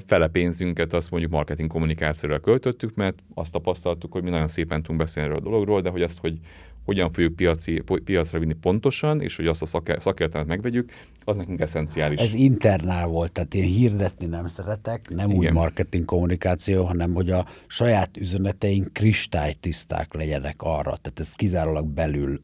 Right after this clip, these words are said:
Speaker 2: saját magunk workshopoltunk, de tényleg rengeteget
Speaker 1: Így.
Speaker 2: azért, hogy tudjuk, hogy mit is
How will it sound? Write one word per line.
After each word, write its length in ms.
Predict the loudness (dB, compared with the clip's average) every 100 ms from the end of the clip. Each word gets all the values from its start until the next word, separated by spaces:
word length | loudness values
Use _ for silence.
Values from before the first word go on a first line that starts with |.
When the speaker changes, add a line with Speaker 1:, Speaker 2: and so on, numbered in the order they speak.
| -12
Speaker 2:
saját 460 | -6 -2 -2 -2
magunk 360 | -4 -4 -4 -6
workshopoltunk, 880 | -6 -6 -8 -14 -10 -10 -8 -8 -8
de 100 | -8
tényleg 300 | -8 -8 -8 -10
rengeteget 800 | -12 -10 -4 -2 0 -2 -4 -8
Speaker 1:
Így. 60 | -12 -20 -20 -8
Speaker 2:
azért, 400 | -6 -2 -2 -2
hogy 160 | -4
tudjuk, 420 | -4 -4 -2 -4 -6
hogy 200 | -8 -6
mit 220 | -8 -6
is 280 | -8 -8